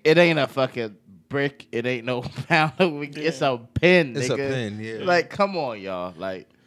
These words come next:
Speaker 2: But I also heard something about, like, in the, in Russia, if you have under six grams of weed, it's only supposed to be, like, a fifteen day
Speaker 1: But this is,
Speaker 2: in,
Speaker 1: it's,
Speaker 2: in
Speaker 1: it's
Speaker 2: jail.
Speaker 1: one hundred percent politics. And
Speaker 3: It's
Speaker 2: Yeah, yeah,
Speaker 3: yeah.
Speaker 2: yeah. It's all
Speaker 1: Yeah.
Speaker 2: politics, but
Speaker 1: And that's why even in
Speaker 3: It
Speaker 1: her
Speaker 3: depends.
Speaker 1: speech,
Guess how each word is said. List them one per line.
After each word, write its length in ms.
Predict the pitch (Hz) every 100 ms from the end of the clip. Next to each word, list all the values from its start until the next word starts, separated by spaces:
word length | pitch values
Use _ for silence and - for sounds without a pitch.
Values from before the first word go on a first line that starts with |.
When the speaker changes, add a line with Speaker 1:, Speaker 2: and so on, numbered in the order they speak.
| _ _ 180
Speaker 2:
But 140 | 202
I 80 | 214
also 360 | 214 247 202 180
heard 200 | 185 165
something 420 | 175 165 160 156
about, 380 | 139 143 143 131
like, 400 | 135 131 127 123 _ -
in 400 | 160 151 147 135
the, 180 | 135 139 -
in 140 | 143
Russia, 640 | 127 147 - 160 139 135 139
if 140 | 147
you 100 | 156
have 160 | 143 123
under 280 | 143 139 127
six 320 | - 131 127
grams 480 | 123 131 135 131 120
of 100 | 120
weed, 560 | 127 131 123 120 117 _ _ _ -
it's 200 | 139 139
only 160 | 131
supposed 260 | 127 143 127
to 60 | 123
be, 100 | 127
like, 200 | 120 117
a 60 |
fifteen 580 | - 131 - - 131 123
day 480 | 113 123 120 120 120 _
Speaker 1:
But 180 | - 135
this 180 | 135 147
is, 100 | 147
Speaker 2:
in, 80 | 120
Speaker 1:
it's, 100 | 160
Speaker 2:
in 60 | 165
Speaker 1:
it's 140 | -
Speaker 2:
jail. 120 | 127
Speaker 1:
one 80 | 156
hundred 300 | 170 - 139
percent 340 | 117 - 98
politics. 560 | 90 101 87 85 87 -
And 140 | 85
Speaker 3:
It's 180 | 113 107
Speaker 2:
Yeah, 120 | 254
yeah, 100 | 254
Speaker 3:
yeah. 220 | - - 262
Speaker 2:
yeah. 180 | 269 254
It's 140 | 269 -
all 240 | 262 226
Speaker 1:
Yeah. 80 | -
Speaker 2:
politics, 500 | 196 202 - 151 131
but 140 | 135 143
Speaker 1:
And 100 | 147
that's 160 | 156
why 140 | 170 151
even 220 | 147 147
in 80 | 151
Speaker 3:
It 40 |
Speaker 1:
her 60 | 139
Speaker 3:
depends. 400 | 135 151 120 113
Speaker 1:
speech, 180 | -